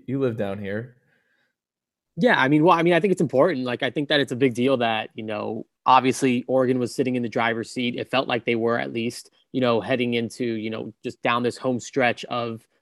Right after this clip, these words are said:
Speaker 2: you know, g-, going towards early signing day and all that stuff. So, yeah, I think it's a,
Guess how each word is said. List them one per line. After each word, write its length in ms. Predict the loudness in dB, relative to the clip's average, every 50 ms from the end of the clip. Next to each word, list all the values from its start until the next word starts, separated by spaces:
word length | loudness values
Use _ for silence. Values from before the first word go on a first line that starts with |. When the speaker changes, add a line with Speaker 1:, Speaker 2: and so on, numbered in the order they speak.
| _ _ _ _ _ _ _
Speaker 2:
you 100 | -14 -14
know, 240 | -14 -14 -16 -14 -14 -14 -8 -6
g-, 200 | -4 -4 -4 -4 -6 -8
going 320 | 0 2 4 4 4 2 0
towards 300 | 0 0 0 0 0 -2
early 220 | -4 -2 -2 -2
signing 360 | -2 -2 -2 -2 -2 -2 -2 0
day 180 | 0 0 0
and 60 | 0
all 140 | -4 -6 -6
that 140 | -8 -8 -10
stuff. 280 | -10 _ -8 -8 -8 -8
So, 300 | -6 -6 -4 -4 -6 -8 _ _ _ _ _ _ _ _
yeah, 140 | -10 -4 -2
I 80 | -2
think 200 | 0 0 2 2
it's 100 | 4 4
a, 100 | 2 0